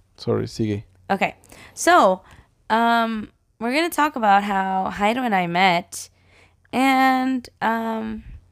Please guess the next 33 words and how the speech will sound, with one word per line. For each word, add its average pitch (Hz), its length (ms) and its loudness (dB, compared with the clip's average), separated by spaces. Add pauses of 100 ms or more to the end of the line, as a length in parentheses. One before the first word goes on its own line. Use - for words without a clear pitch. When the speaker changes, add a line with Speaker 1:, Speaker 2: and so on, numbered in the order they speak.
(180)
Speaker 2:
how 226 220 -6
we 269 120 -6
found 226 300 -2
each 190 160 -8
other 175 280 -6 (680)
and 180 140 -4
what 196 160 2
we 220 120 0
were 214 160 -2
doing, 170 440 -4 (1080)
you 180 80 -4
know? 180 220 -2 (440)
Speaker 1:
¿Dónde 123 340 6
Speaker 2:
So, - 80 -8 (100)
Speaker 1:
estábamos? 110 580 2 (180)
Speaker 2:
yeah, - 180 -10
where 254 180 -12
we, 247 240 -14 (280)
¿dónde 214 180 -10
estábamos? 254 440 -16 (400)
Speaker 1:
¿Y 120 260 4
cuáles 135 360 4
eran, 147 280 2
el, 123 160 0
cuál 131 200 2
era 139 140 4
el 147 80 -2
contexto 120 600 -4
en 117 140 -4
el 110 140 -4
que 113 160 -4
nos 110 200 -2
conocimos? 110 840 -4